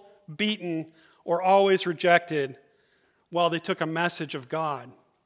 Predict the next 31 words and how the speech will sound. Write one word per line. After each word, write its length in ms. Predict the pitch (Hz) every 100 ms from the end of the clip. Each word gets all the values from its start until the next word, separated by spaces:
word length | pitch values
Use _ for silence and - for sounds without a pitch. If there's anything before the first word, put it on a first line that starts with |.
| _ _
to 140 | - 180
the 80 | 151
people. 460 | - 151 - 120 _ _ _ _ _ _ _ _ _ _ _ _ _ _ _ _ _ -
Good 140 | 208
example 420 | 202 214 214 208
of 60 | 175
this 180 | 165 165
is 120 | 143
Elijah's 520 | 147 156 214 190 156
lament, 400 | 160 160 160 170
who 120 | 175
says 340 | 156 208 208 180
in 60 |
First 320 | - 196 170
Kings 540 | - 220 202 151 151 - _ _ _ _ _ _ _ _ -
chapter 300 | 156 214 190
nineteen, 360 | 180 175 190 175
verse 240 | 170 -
ten, 420 | - 190 175 170
"I 180 | 180 180
have 100 | 185
been 180 | 180 175
very 280 | 151 190 208
jealous 420 | 147 165 185 180
for 140 | -
the 60 | 170
Lord, 360 | 165 160 160 156
the 60 |
God 220 | 143 156
of 100 | 151
hosts. 420 | - 156 135 -